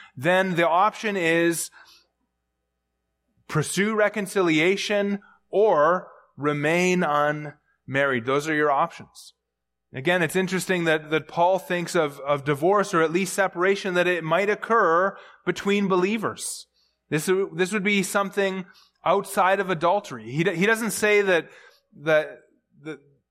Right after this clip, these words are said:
he doesn't say that this would result in discipline either. So it's kind of an interesting thing. And, and so what do we make out of this? Well,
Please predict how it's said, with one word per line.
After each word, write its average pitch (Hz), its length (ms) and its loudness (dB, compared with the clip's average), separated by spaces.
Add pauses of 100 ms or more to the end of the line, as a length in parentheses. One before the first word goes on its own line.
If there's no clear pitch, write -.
(180)
he 135 160 -6
doesn't 196 260 0
say 208 180 2
that 202 160 0
this 196 180 -2
would 196 120 0
result 190 360 0
in 190 160 -2
discipline 185 500 -2
either. 175 280 0
So 175 180 0
it's 170 100 -2
kind 226 200 0
of 220 80 -4
an 180 100 -2
interesting 185 540 -2
thing. 196 320 0
And, 139 160 -2
and 156 200 0
so 185 300 0 (280)
what 175 120 0
do 220 80 2
we 202 400 -2 (260)
make 214 360 0
out 196 160 2
of 131 140 -6
this? 147 340 0
Well, 185 440 0